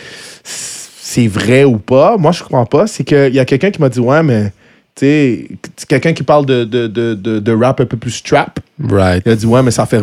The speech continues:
Speaker 1: rien pour nous, le trap. »
Speaker 2: Hmm.
Speaker 1: Ça fait rien pour le rap de la rue.
Speaker 2: Ok.
Speaker 1: Tu sais qu'on, tu sais qu'on a déjà eu des conversations à
Speaker 2: Ouais.
Speaker 1: propos du rap de la
Speaker 2: Ouais.
Speaker 1: rue. Mais c'est ça, ça fait qu'il
Speaker 2: Mais
Speaker 1: il
Speaker 2: c'est
Speaker 1: disait que, ah ouais, mais ça fait rien pour nous le, le, le trap. Puis moi, je trouve ça faux. Parce que moi, je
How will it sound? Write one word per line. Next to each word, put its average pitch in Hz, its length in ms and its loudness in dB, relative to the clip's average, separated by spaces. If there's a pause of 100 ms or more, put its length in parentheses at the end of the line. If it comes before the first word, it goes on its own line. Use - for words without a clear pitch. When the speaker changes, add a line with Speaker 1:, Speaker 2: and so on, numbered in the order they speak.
Speaker 1:
rien 120 300 0
pour 110 260 -2
nous, 123 400 0 (160)
le 98 140 0
trap. » 90 460 -6 (280)
Speaker 2:
Hmm. 104 580 0 (180)
Speaker 1:
Ça 110 140 -2
fait 123 120 0
rien 127 240 2
pour 113 240 0
le 110 100 2
rap 107 280 2
de 110 80 2
la 98 200 2
rue. 92 380 0 (180)
Speaker 2:
Ok. 98 160 -2
Speaker 1:
Tu - 120 0
sais 87 80 2
qu'on, 123 180 0
tu 113 60 -6
sais 165 100 -2
qu'on 151 140 2
a 123 80 2
déjà 123 120 0
eu 131 60 2
des 139 100 0
conversations 117 560 2
à 98 60 2
Speaker 2:
Ouais. 95 60 2
Speaker 1:
propos 95 180 2
du 113 80 -2
rap 120 240 0
de 135 60 4
la 107 140 4
Speaker 2:
Ouais. 107 120 2
Speaker 1:
rue. 151 240 2 (560)
Mais 127 240 4
c'est 123 160 0
ça, 117 220 2
ça 123 100 0
fait 120 140 -2
qu'il 120 240 -4
Speaker 2:
Mais 98 140 0
Speaker 1:
il - 40 2
Speaker 2:
c'est 113 140 -2
Speaker 1:
disait 139 320 2
que, - 240 0
ah 131 180 4
ouais, 127 160 4
mais 120 80 -2
ça 117 140 -2
fait 120 100 -2
rien 123 160 2
pour 117 160 -2
nous 123 180 2
le, 104 240 0
le, 101 160 0
le 98 140 0
trap. 117 320 0 (240)
Puis 233 100 -8
moi, 311 180 -2
je - 80 -8
trouve 175 180 -4
ça 110 180 -2
faux. 104 340 -4
Parce 147 140 2
que - 100 -4
moi, 202 140 0
je 254 100 -2